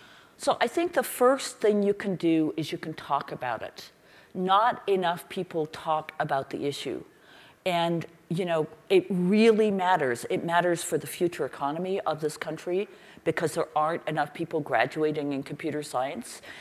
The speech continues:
It matters for the products, the act-, and solutions that get made. Because if you don't have the perspective of women, I can tell you, you will not have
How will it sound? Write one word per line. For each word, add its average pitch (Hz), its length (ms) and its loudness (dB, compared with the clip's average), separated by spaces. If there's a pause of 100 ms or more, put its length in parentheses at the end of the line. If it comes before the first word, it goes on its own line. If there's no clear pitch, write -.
(140)
It - 160 0
matters 180 420 2
for - 160 -2
the 151 80 -2
products, - 880 2
the - 180 -2
act-, 156 220 -2
and 139 160 -2
solutions 240 600 0
that - 140 -4
get - 180 -6
made. 151 400 -2 (680)
Because 156 680 0 (140)
if 170 180 -2
you 180 80 4
don't 196 180 4
have 226 220 0
the 254 80 0
perspective 196 640 -4
of 190 120 -4
women, 156 320 0
I 156 120 -4
can 165 180 -8
tell 202 320 -2
you, 135 300 -2 (260)
you 175 160 -2
will 165 140 0
not 160 340 2
have 151 400 0